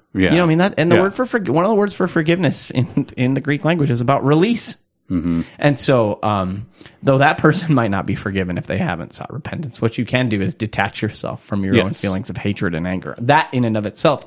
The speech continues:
Speaker 2: is to a form of forgiveness, even if that other person can't receive it because they don't think they've done anything that needs forgiving.
Speaker 1: Yeah.
Speaker 2: But it's still good for you.
Speaker 1: Right.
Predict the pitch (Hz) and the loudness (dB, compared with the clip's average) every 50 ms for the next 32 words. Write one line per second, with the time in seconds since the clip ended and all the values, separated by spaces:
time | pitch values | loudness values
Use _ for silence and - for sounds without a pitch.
0 | - - 135 131 120 - - - 131 117 101 131 - - 117 107 98 - - 101 | -6 -2 -2 -2 -2 -4 -2 -2 0 0 0 -2 -2 -4 -2 -2 -2 -2 -2 -4
1 | 101 - - - - - - - - - - 120 104 107 120 101 104 92 - - | -4 -4 -8 -20 -20 -20 -20 -20 -16 -4 -4 -2 0 0 0 0 -2 -4 -6 -8
2 | - _ - 240 220 202 196 170 151 - 123 117 120 117 120 - - 135 127 - | -14 _ 0 2 2 4 4 4 2 2 0 0 0 0 0 -2 0 -2 0 0
3 | - 107 101 - _ _ _ _ - - 135 127 - - _ _ - 117 123 - | 0 -2 -2 -4 _ _ _ _ -4 -2 -2 -2 -2 -6 _ _ -2 -2 -2 0
4 | - 208 220 160 117 - - - 117 - 143 127 110 - 131 131 135 120 - 127 | 2 0 2 2 0 -2 -2 -6 0 0 2 0 2 0 0 2 2 0 0 -4
5 | 117 113 117 113 107 113 110 113 110 107 113 117 110 110 107 80 110 110 - - | -2 -2 -2 -2 0 0 0 0 0 0 0 0 0 -2 -2 -2 -2 -4 -4 -4
6 | - 110 104 101 87 - - - - _ - - 90 76 67 - - _ _ _ | -6 -2 -2 -2 -4 -4 -12 -14 -20 _ -8 -6 -6 -6 -6 -8 -18 _ _ _
7 | _ _ _ _ - 110 110 - - 156 143 113 117 - - 107 104 104 101 - | _ _ _ _ -6 -4 -4 0 2 2 2 2 0 -2 -2 -2 0 0 -2 -2
8 | - - - - - _ - 76 71 - - _ | -6 -10 -20 -20 -20 _ -12 -12 -12 -12 -14 _